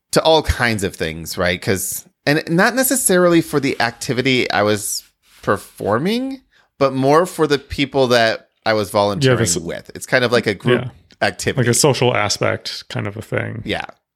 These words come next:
Speaker 1: And, and I mean, I ultimately enjoyed what I was doing. Otherwise, I wouldn't do it. Um,
Speaker 2: Right.
Speaker 1: but I used to do, um, like, stage managing on a volunteer basis for outdoor festivals and stuff like that.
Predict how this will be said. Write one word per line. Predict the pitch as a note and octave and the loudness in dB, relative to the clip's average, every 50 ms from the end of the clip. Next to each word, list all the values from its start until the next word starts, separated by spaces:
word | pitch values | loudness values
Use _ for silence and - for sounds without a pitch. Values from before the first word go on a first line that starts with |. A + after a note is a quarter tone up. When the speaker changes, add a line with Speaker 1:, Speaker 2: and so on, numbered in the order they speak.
| _ - _ _ | _ -20 _ _
Speaker 1:
And, | - F3+ F#3+ | -2 -2 -2
and | - - B3+ | 0 0 0
I | B3+ | 2
mean, | A3+ G#3+ G3+ | 4 4 4
I | F3 | 4
ultimately | D#3 D3+ - D3 C3 B2 A2 A#2 A2 | 2 2 0 -2 -4 -4 -2 -2 -2
enjoyed | G#2 G2 F#2+ - A2+ G#2+ G#2+ A2 F#2+ | -2 -2 -2 0 2 4 4 4 2
what | F#2+ G2 | 2 0
I | F#2+ | 0
was | F#2 F#2 F2+ - | 0 0 -2 -4
doing. | - F#2 F2+ F#2 F#2 | -4 -4 -4 -2 -2
Otherwise, | F2+ F2+ F2 F2+ F2 | -2 -2 -2 -2 -2
I | F#2 | -2
wouldn't | E2+ E2 D#2 D2 E2 - | -4 -6 -8 -10 -10 -6
do | - C3+ C3 G2 | 0 2 2 2
it. | F2 F2+ F2 - - - - - - - - | 2 0 -2 -4 -10 -20 -20 -20 -20 -6 -2
Um, | F#2 F#2+ F#2 F#2 F#2 | 0 0 0 2 2
Speaker 2:
Right. | B2 G#2+ | 2 2
Speaker 1:
but | G2+ G2 - | 2 2 2
I | C3 | 2
used | D3 D#3+ D3 | 2 2 2
to | - D3+ | 0 -2
do, | A#2+ C3+ C3 B2+ B2+ A#2+ A#2 A2+ A2 G#2+ G#2+ G#2 B2 - _ _ | 0 2 4 4 6 6 4 4 4 2 0 -4 -8 -18 _ _
um, | G2 G2+ G2 F#2+ F#2+ F#2+ F#2+ F#2 F#2 F#2 F2+ F#2+ G2 - - | -2 0 0 0 0 0 -2 -2 -4 -6 -6 -8 -10 -6 -2
like, | G#2+ A2 G2+ | -2 0 0
stage | - - B2+ A#2 A2+ G2 G2 | 0 0 2 2 2 0 0
managing | G#2 G2+ G2 F#2+ F#2 F2 G2 F#2 F2 E2+ E2 D#2+ D#2+ F2 - _ _ _ _ | 0 0 2 0 0 -2 0 0 0 0 -2 -6 -10 -14 -16 _ _ _ _
on | - G2 G2+ G2 | -2 0 0 2
a | |
volunteer | F#2 F#2+ F#2+ F#2+ F#2 - - F2+ | 2 2 2 2 0 0 -2 0
basis | E2+ F2+ F2 E2+ - F2 E2+ - | 0 0 0 2 0 -2 -2 -4
for | - - F2+ F2 F2 F2 D2 | -4 -2 0 2 2 2 4
outdoor | F2+ G2+ F#2+ - F#2+ F2+ | 2 2 2 2 0 2
festivals | - F2+ F2 - - F2 F2 F2 F2 E2 | 2 0 0 0 -2 -2 -2 -2 -2 -2
and | F2+ F2+ | -4 -4
stuff | - - F2+ - | -2 -2 -2 0
like | F2+ F2 - | -2 -4 0
that. | - F2 E2 D#2+ D#2+ - | 0 0 2 2 0 -4